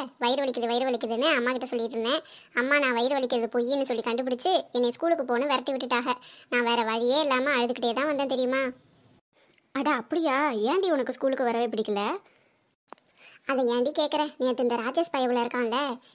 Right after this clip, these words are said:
Speaker 1: என்னோட டிஃபன் பாக்ஸ்ல இருக்க நூடுல்ஸ் எடுத்து தின்னுப்டான்டி. எனக்கு எவ்வளோ அழுகையா வந்துச்சு தெரியுமா? எங்க அம்மாட்ட போய் சொன்னா, எங்க அம்மா சிரிக்கிறாகடி. எவ்வளோ ஃபீலிங்கா இருக்கு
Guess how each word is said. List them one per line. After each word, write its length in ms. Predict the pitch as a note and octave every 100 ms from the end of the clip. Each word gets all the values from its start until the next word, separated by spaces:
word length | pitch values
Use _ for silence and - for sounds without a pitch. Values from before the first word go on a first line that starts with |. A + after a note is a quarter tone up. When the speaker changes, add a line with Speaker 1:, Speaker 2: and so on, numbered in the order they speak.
| -
Speaker 1:
என்னோட 200 | B3+ B3
டிஃபன் 280 | B3 B3 E4
பாக்ஸ்ல 320 | D#4+ - C4+
இருக்க 160 | B3+ B3+ A#3+
நூடுல்ஸ் 280 | D4 D#4+ C#4
எடுத்து 160 | B3
தின்னுப்டான்டி. 580 | D4+ D4 D4+ C#4+ C4 B3 A#3+ - - _
எனக்கு 220 | A#3+ A#3+ B3
எவ்வளோ 160 | A#3 D4
அழுகையா 320 | D4 C4 C4+ C#4
வந்துச்சு 280 | D#4 C#4+ B3+
தெரியுமா? 320 | C4 C4 B3 C#4 C4
எங்க 140 | C4 A#3+
அம்மாட்ட 260 | B3 D#4+ D4
போய் 140 | C#4
சொன்னா, 200 | C4+ B3 D4+ F4 - -
எங்க 140 | C#4
அம்மா 120 | C4 D#4+
சிரிக்கிறாகடி. 640 | - D#4+ F4 C#4+ B3+ B3 B3 - - -
எவ்வளோ 240 | B3+ C4 F#4
ஃபீலிங்கா 360 | E4+ D#4 D#4 E4
இருக்கு 160 | E4